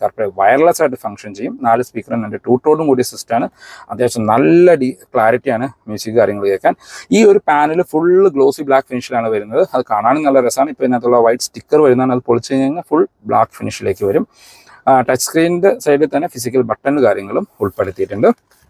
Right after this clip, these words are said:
ആ, നമ്മൾ ആദ്യം പറഞ്ഞ പോലെ ഡീസന്റ് ക്ലാരിറ്റി ഉള്ള റിവേഴ്സ് ക്യാമറയാണ്. അത് അഡാപ്റ്റീവ് ഗൈഡ്ലൈൻസോടുകൂടി ക്യാമറ കൊടുത്തിരിക്കുന്നു. പാർക്കിംഗ് സെൻസേഴ്സ് നമുക്ക് ക്ലസ്റ്ററിൽ ഫംഗ്ഷൻ ചെയ്യുന്നത് കാണാം. ആ, അതിന് താഴേക്ക് വന്നു കഴിഞ്ഞാൽ നമുക്ക്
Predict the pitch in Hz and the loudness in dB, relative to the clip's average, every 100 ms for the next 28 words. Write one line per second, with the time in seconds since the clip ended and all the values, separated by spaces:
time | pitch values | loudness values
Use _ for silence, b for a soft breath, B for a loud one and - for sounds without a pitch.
0 | _ _ _ _ _ 131 135 131 135 147 | _ _ _ _ _ 0 2 4 2 2
1 | 151 143 156 143 143 143 139 127 147 151 | 2 0 0 0 2 2 0 -6 -12 -2
2 | 143 127 135 131 120 123 127 - 113 113 | 0 0 0 0 2 0 -2 -2 0 0
3 | 127 127 143 - B B B 123 107 123 | 0 0 0 -6 B B B 0 2 2
4 | 135 - 156 131 120 127 135 147 151 143 | 0 -2 2 4 6 4 2 0 0 -2
5 | 135 127 120 123 117 104 107 113 190 - | -2 -2 -2 -6 -8 -14 -16 -14 -14 -16
6 | _ 117 117 147 147 123 117 127 - 131 | _ -2 -2 -4 -8 -6 -6 -6 -6 -8
7 | 113 190 - 110 - 101 120 - B B | -6 -8 -4 -6 -2 -2 0 -2 B B
8 | B _ _ _ _ _ - 120 113 117 | B _ _ _ _ _ -2 -2 0 -2
9 | 104 95 101 127 185 101 - _ b b | 0 0 0 0 0 -2 -4 _ b b
10 | b b 156 156 170 185 185 160 170 170 | b b 0 2 2 2 2 2 2 2
11 | 175 160 156 151 143 143 180 | 0 0 -4 -4 -4 -4 -2